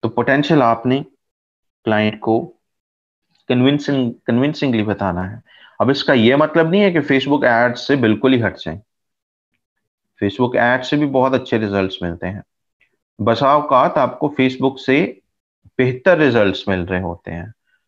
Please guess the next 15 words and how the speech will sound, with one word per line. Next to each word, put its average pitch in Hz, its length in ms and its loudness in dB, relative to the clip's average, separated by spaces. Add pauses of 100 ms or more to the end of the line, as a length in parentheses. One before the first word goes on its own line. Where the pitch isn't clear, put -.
(360)
बनिस्बत 104 560 -2 (260)
Google 95 340 -2
के। 90 120 -16 (1200)
But 120 100 2
that, 131 540 0
that 143 320 0
depends 143 340 0
on 135 200 2
the 127 80 -2
kind 123 260 0
of 120 140 4 (720)
business 135 400 2
you 139 160 0
are 143 200 2
promoting, 131 760 0